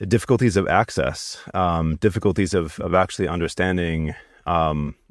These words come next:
the, the scale and the scope of humanitarian challenges associated with the long-standing sort of geopolitical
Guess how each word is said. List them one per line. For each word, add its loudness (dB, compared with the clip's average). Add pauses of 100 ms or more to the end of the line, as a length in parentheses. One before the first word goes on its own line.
the, 2
the -2
scale 2
and 0
the -2
scope 0
of 0
humanitarian -2
challenges -4
associated -2
with -6 (200)
the -2
long-standing 0
sort -4
of -4
geopolitical -2